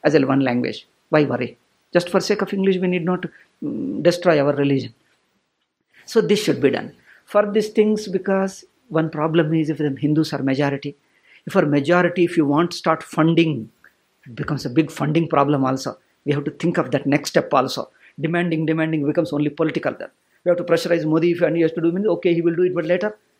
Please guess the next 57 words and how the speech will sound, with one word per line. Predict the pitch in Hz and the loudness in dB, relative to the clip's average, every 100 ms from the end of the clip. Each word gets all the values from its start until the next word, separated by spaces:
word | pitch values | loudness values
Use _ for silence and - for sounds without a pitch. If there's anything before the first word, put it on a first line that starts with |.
| _ - | _ -2
they're | 165 | 0
afraid. | 180 - 226 151 _ _ _ _ _ | 0 -2 -6 -6 _ _ _ _ _
If | 160 170 | -8 -2
you | 160 | 2
do | 226 | 2
it, | 196 | 2
then | 220 | 2
if | 214 | 2
everybody | 185 175 233 240 233 | 0 0 2 2 2
demands, | 214 226 220 | 2 2 2
"I | 202 | 0
want | 202 208 | 0 0
to | |
open | 208 208 | 0 0
a | 202 | -2
school, | - 208 | 0 0
give | 202 | 2
the | 214 | 2
money." | 226 196 - _ _ _ _ | 2 -2 -4 _ _ _ _
Where | 127 160 | -2 0
is | 170 | 2
the | |
money? | 165 165 | 0 -2
So | 160 120 _ _ | -4 -12 _ _
therefore, | - 208 180 | 2 2 0
they | 170 156 | -2 -2
should | - 143 | -2 -4
take | 170 170 | -2 -2
some | 156 143 | -2 -2
five | 143 147 143 | 0 0 0
to | 151 | -2
ten | 147 151 | 0 2
years. | 127 107 - - _ _ - - | 0 -2 -12 -18 _ _ -20 -2
And | 165 | 2
whatever | 160 160 170 165 | 2 4 2 2
funds | 160 165 | -2 -4
they | 147 147 | 0 0
have, | 156 147 | 0 0
they | 143 | 0
should | 143 135 | -2 -6
sanction | 139 139 147 | -6 -4 -2
little | 139 151 147 | -2 0 0
bit. | 180 - _ _ - | -2 -4 _ _ -6
And | 151 | 0
our | 151 151 | 0 2
own | 156 151 | 0 0
temple | 147 170 | 0 2
funds | 151 143 147 | 0 0 0
are | 147 | 0
there. | 139 160 | 0 0
Instead | 151 147 143 | 0 -2 -6
of | 120 | -2
giving | 139 156 151 | 0 2 2
it | |
to | 151 | -2
churches | 147 143 165 156 | 0 -2 0 -2
and | 147 139 | -2 -4